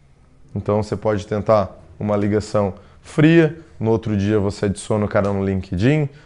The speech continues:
depois no outro dia você tenta mandar um e-mail, depois no quarto dia você tenta uma outra ligação fria do tipo,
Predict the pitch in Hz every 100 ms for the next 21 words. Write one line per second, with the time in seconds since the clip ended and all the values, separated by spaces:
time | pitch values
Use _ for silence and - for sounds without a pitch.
0 | _ 104 110 104 110 101 98 104 95 -
1 | 98 107 98 104 101 101 95 95 92 123
2 | 160 165 165 - - - 113 120 110 110
3 | 120 110 101 107 110 98 95 107 110 98
4 | 107 110 120 117 107 107 113 104 120 123
5 | 110 104 127 - 110